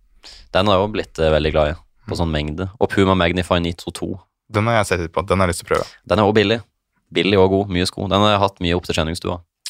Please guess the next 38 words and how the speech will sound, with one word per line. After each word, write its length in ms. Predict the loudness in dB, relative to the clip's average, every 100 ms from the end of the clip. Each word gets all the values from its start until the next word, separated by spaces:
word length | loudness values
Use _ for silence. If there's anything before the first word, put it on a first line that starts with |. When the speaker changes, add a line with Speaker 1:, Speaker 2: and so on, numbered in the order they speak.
| -16 -14 -12
Speaker 2:
Ja. 80 | -10 -12 -10
Speaker 1:
Den 120 | -8
tåler 260 | -4 -2 -2
grus 420 | -4 -4 -6 -2
veldig 280 | 0 0 0
bra. 180 | -2 -4 _ _
Chanel 340 | -6 -2 -2
Puma-sålen 1000 | -2 -2 -2 2 2 2 0 0 0 0
er 80 | -2
jo 80 | -4
gull 300 | -2 -4 -4
hvis 140 | -8 -10
du 80 | -10
skal 160 | -4
løpe 160 | -4 -4
litt 120 | -10
på 100 | -8
Voldsløkka 500 | -8 -6 -6 -2 0
og 320 | 2 0 -4 -10 _
innom 260 | -4 -4 -4
litt 160 | -6
grusparti 440 | -6 -6 -4 -4 -4
på 80 | -4
Bygdøy 440 | -4 -2 -2 0 -2
og 60 | -6 _ _ -4
Speaker 2:
Mm. 280 | -2 -2 -2
Jeg 100 | 0
har 120 | 2
den, 220 | 2 0
eh, 300 | 0 2 2
D 160 | 2 2
V 160 | 2 0 -4
Nitro 540 | -6 -6 -6 -4 -2
Elite. 440 | -2 -4 -8 -8 -8 _ _ _ -2
Speaker 1:
Ja. 120 | 0
Speaker 2:
Den 200 | 0 -2
har 160 | 0
jeg 20 | -2